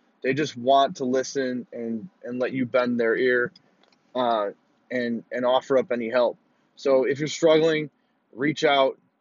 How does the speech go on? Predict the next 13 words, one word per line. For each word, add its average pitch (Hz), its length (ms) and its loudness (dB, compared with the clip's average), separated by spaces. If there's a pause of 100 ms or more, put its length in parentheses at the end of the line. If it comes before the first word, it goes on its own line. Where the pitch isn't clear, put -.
(100)
to 120 80 -14
me, 139 320 -4
reach 135 260 -6
out 131 180 -2
to 120 60 -14
somebody 123 500 -6
that 113 200 -6 (340)
you 123 100 -10
think 127 240 -8
might 113 220 -4
care 123 200 2
about 113 280 0
you, 117 240 -2